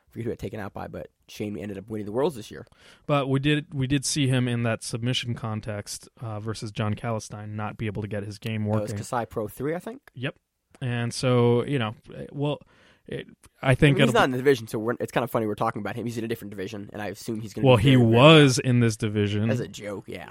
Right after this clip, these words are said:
Speaker 2: Yeah, well.
Speaker 1: Both of them were. A J was in there as a joke, and Gianni was in there as a joke, and they've since done their athlete correction and changed divisions, too.
Speaker 2: They're getting what they wanted, which is us to talk about them.
Speaker 1: Man, they deserve it. You're gonna, you're gonna register for it? Like, balls.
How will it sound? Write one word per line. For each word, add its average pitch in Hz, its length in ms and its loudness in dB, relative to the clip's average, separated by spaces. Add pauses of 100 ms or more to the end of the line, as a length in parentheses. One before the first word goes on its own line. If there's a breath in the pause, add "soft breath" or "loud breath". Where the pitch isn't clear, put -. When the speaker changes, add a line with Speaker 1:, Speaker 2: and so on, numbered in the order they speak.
Speaker 2:
Yeah, 107 180 -4 (140)
well. 107 340 -2 (480)
Speaker 1:
Both 143 180 4
of 107 80 -12
them 107 60 -10
were. 101 120 -8
A 123 120 0
J 123 120 0
was 117 120 -4
in 120 80 -4
there 113 80 -4
as 110 100 -6
a 101 40 -16
joke, 107 280 -8
and 104 80 -12
Gianni 101 260 -8
was 95 120 -12
in 98 80 -10
there 95 120 -10
as 98 120 -16
a - 20 -20
joke, 98 220 -12
and 104 80 -10
they've 98 120 -12 (260 soft breath)
since - 320 -4
done 113 120 -4
their 110 120 -6
athlete 107 340 -8
correction 107 480 -8
and 92 100 -10
changed 101 380 -8
divisions, 101 420 -8
too. 113 60 -2
Speaker 2:
They're 127 320 4
getting 147 300 6
what 151 160 4
they 151 100 8
wanted, 117 380 4
which 117 180 0
is 110 100 -2
us 113 180 0
to - 100 -16
talk 104 320 -6
about 98 240 -4
them. 104 280 -4 (460)
Speaker 1:
Man, 202 160 -4
they 247 80 0
deserve 247 340 0
it. 262 120 -6
You're 208 120 -8
gonna, 247 120 -6
you're 180 100 -8
gonna 226 160 0
register 143 420 0
for 226 260 0
it? - 60 -4
Like, 135 180 -2 (580)
balls. 135 340 -4